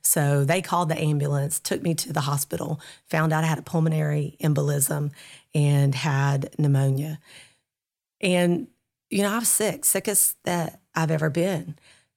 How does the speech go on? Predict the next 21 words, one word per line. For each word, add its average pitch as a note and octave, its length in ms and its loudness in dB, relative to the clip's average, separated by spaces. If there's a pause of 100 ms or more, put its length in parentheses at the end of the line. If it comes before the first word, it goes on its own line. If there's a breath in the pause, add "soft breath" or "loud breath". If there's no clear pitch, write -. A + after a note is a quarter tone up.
When E3+ 380 2
I - 120 -6
came E3+ 220 -2
home E3+ 220 0
from F#3 460 -4
the F#3 80 -4
hospital, F#3+ 640 -2 (360)
I D3 140 -2
had F3 180 -2
to - 60 -4
stay E3 160 0
on D#3 220 0
oxygen. E3+ 560 -4 (420 loud breath)
I F#3+ 60 0
didn't B3 240 2
lose A#3+ 180 0
my E3 160 2
voice D#3 760 -2
until D#3+ 380 0
September, - 760 -2 (520 loud breath)
but F3 100 -2